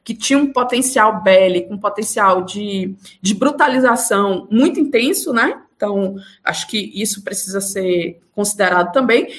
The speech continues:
E no caso dos povos africanos, a gente tem a dimensão da desumanização, né? Porque os povos africanos, a eles foi retirada a condição de pessoas, né?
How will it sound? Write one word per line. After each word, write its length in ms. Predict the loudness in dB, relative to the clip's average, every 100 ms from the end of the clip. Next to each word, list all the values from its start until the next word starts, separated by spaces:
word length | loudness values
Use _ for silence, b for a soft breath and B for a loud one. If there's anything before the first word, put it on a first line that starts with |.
| B
E 80 | 0
no 180 | 0 2
caso 300 | 2 2 2
dos 220 | -2 -4
povos 460 | -2 0 2 0 -2
africanos, 840 | -4 -6 -14 -6 -2 0 0 -4
a 120 | -4 -2
gente 320 | -2 -4 -4
tem 360 | 0 2 2 0
a 80 | 0
dimensão 500 | 2 2 2 0 0
da 160 | 2
desumanização, 1120 | 0 -4 -4 -2 -2 -4 -2 -2 -2 -2 -4
né? 160 | -6 -8 -14 _ _ -14
Porque 280 | -8 -4 -2
os 160 | -4
povos 280 | 0 0 0
africanos, 720 | -2 -4 -6 -4 -2 -4 -6 B B B B _
a 220 | 0 2
eles 400 | 4 2 0 -4
foi 200 | 0 2
retirada 600 | 4 4 2 2 2 2 0
a 80 |
condição 360 | -2 -2 -2 -2
de 120 | -4
pessoas, 640 | -2 -2 0 0 2 0 -2
né? 120 | -10